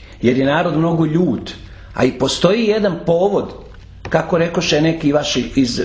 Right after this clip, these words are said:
iz političke, odnosno prijatelji iz partije, da je ovo nešto što nije uobičajena opoziciona ili politička tema, nego je ovo već nešto strašno.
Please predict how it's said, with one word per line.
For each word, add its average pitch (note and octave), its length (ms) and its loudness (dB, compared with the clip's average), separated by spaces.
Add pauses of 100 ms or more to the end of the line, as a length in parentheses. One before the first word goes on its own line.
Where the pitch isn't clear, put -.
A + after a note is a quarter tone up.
(140)
iz C3+ 140 2 (380)
političke, C3+ 600 0
odnosno C3 460 2 (520)
prijatelji D#3 520 0
iz B2 360 -2
partije, E3+ 580 0
da C3+ 160 0
je C3+ 140 4
ovo A3 260 2
nešto A3+ 380 0
što F#3 200 2
nije A#3 180 2
uobičajena G3 840 0
opoziciona E3+ 800 0
ili D#3+ 180 -2
politička D3+ 560 -2
tema, A#2 380 0
nego G#2+ 220 0
je A2+ 60 2
ovo A#2+ 160 2
već A2+ 280 -2
nešto G#2+ 280 -4
strašno. A#2 520 -4